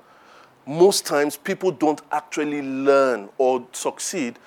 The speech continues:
without hardship. I heard Denzel Washington recently say, "Ease is a greater hindrance to progress than hardship."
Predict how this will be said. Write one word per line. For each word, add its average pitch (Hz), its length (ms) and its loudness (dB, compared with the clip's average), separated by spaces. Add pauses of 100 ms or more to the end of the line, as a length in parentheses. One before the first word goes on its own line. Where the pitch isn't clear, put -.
(300)
without 123 680 4
hardship. - 520 -2 (260)
I 107 60 -10
heard 139 160 0
Denzel 117 320 0
Washington 127 420 -2
recently 120 420 -6
say, 107 260 -10 (1000)
"Ease 151 440 0
is 131 120 -6
a 139 80 2
greater 160 420 4
hindrance 131 480 -2
to - 120 -10
progress 117 680 -2
than 104 180 -6
hardship." - 580 -8